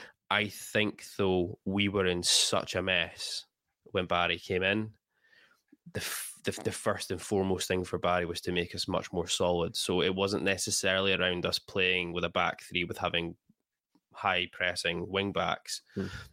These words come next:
Speaker 1: It was more around when we're out of possession, going into a back five and being compact and being tight. And so he favoured the experience of Johnny Hayes over,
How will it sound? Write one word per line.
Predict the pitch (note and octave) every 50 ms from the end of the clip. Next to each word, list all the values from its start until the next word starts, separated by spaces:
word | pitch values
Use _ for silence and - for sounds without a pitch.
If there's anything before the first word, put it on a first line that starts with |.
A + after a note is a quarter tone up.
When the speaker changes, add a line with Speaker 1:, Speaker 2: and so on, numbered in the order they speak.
| - -
Speaker 1:
It | A2+ A2 F#2+
was | F#2 G2
more | G#2 G2+ G#2 G#2
around | G2+ F#2+ F#2+ F#2 F#2
when | F2+ F2
we're | F2 E2+ F2+
out | F2 -
of | -
possession, | - F#2 F2 F2+ F2+ F2 - - F2+ E2+
going | - F#2 F2 E2+ F2
into | E2+ E2 - F2+ E2+
a | E2
back | - F2 E2+ E2 - -
five | - F#2 F2 F2 E2+ E2 E2 D#2+ F#2 - - - _ _ _ _ -
and | D#2+ E2 E2+ E2+ E2+ E2+ F2 F2 F2 - - _
being | - F#2+ F2+ F2 E2+
compact | - - F2+ - - F2 E2 D#2+ - - - -
and | F2 -
being | - E2+ E2+ -
tight. | - - F2+ F2 F2 E2+ D#2+
And | E2
so | - - G2
he | F2+ F#2 F2+ F2 E2+
favoured | - - - G2 F#2+ F2+ F2+ F2 F2 E2 D#2+ - - _ - - - - - - - - - - -
the | F#2+
experience | F2 - - - G#2+ F2+ F#2+ F2 -
of | -
Johnny | - G#2+ G2 F#2+ F#2 F2
Hayes | G2 G2+ G#2+ G#2 G#2 - - - - - - -
over, | F#2+ F#2 F#2+ F#2+ G2 F#2+ F#2+ F#2+ -